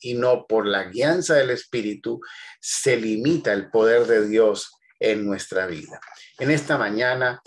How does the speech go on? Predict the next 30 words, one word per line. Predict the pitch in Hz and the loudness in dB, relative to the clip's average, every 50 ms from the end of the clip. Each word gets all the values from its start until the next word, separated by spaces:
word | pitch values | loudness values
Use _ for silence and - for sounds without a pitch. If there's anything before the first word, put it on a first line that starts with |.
| - - - - _ _ _ _ _ | -20 -20 -20 -20 _ _ _ _ _
quiero | - 165 170 185 180 - | 0 2 2 2 2 2
que | - 131 120 | 0 -2 -2
tú | - 143 147 | 2 0 2
reflexiones, | 143 139 127 - 113 104 104 - - - - 139 127 113 107 98 98 104 101 - - _ _ _ _ _ _ _ _ _ - | 2 2 0 0 -2 -6 -6 -6 -6 -4 -2 0 0 0 0 -2 -4 -6 -8 -10 -18 _ _ _ _ _ _ _ _ _ -2
o | - 107 107 107 | 0 0 0 -2
quiero | - - - 196 214 208 175 - | -4 -6 0 2 4 4 4 2
que | - 135 113 | 2 -2 -2
reflexionemos | 107 107 98 - 104 104 101 - - 104 98 110 123 127 120 113 107 101 101 - - - _ _ _ _ - - | 0 -2 -2 0 -2 -2 -2 0 -2 -2 -2 0 -2 -2 -2 -2 -4 -4 -6 -8 -16 -18 _ _ _ _ -12 -4
acerca | - 113 - - - 151 156 156 147 143 139 139 127 | -4 -4 -4 -2 2 4 4 4 4 2 0 0 2
de | 120 113 110 107 104 101 101 - | 4 4 4 4 4 2 0 -2
cómo | - 151 156 151 139 127 117 | 0 0 0 2 0 -2 -2
Dios, | 120 123 147 139 127 110 - - - - _ _ _ _ _ _ _ _ - | -2 0 2 2 2 0 -2 -8 -12 -14 _ _ _ _ _ _ _ _ -2
qué | - 143 147 | 0 0 2
Dios | 147 165 175 160 - | 4 4 2 2 2
ha | 120 113 - - | 0 -4 -2 0
puesto | 110 104 101 - - 101 | -2 -2 -2 -2 -4 -4
en | 98 98 | -4 -4
nosotros | 92 - - - - - - - 131 135 | -8 -8 -8 -8 -10 -10 -10 -14 -14 -14
y | 139 - | -12 -4
cómo | 143 151 156 165 175 180 | 0 2 2 4 4 2
nosotros | 170 156 147 - - 160 151 147 143 135 120 - - 135 | 4 2 2 2 2 2 2 2 0 -2 -4 -4 -4 0
podemos | 123 113 117 127 147 143 139 135 - - 147 - 147 147 143 262 247 247 226 214 226 226 220 220 220 | 2 2 4 4 4 4 2 2 0 0 -2 -4 -4 -4 -4 -6 -8 -10 -12 -14 -14 -14 -12 -10 -6
ser | 226 226 - 202 220 220 | -6 -2 2 2 4 4
usados | 214 190 160 - 160 139 104 87 73 - _ - - - _ _ _ _ _ _ _ _ _ _ _ _ | 4 0 0 0 0 0 0 -2 -4 -8 _ -18 -18 -18 _ _ _ _ _ _ _ _ _ _ _ _
mien-, | - 107 113 113 113 113 113 117 113 107 101 - | -10 -8 -6 -4 -2 0 0 0 0 -2 -4 -6
en, | - - 113 110 107 107 110 | -8 -8 -4 -4 -2 -2 -2
en | - - 113 113 110 110 110 | -4 -4 -4 -4 -4 -2 -2
nuestra | 113 123 147 156 147 - - - 139 135 120 113 113 - - | 0 2 2 0 0 -2 -4 -2 0 0 0 -2 -2 -6 -10
manera | - 120 110 107 98 98 117 135 135 131 | -10 -6 -2 -2 -2 0 0 0 0 0
genuina, | 113 110 117 110 120 131 135 131 117 101 - - | 0 -2 -2 -4 -2 -2 -2 -2 -2 -4 -8 -10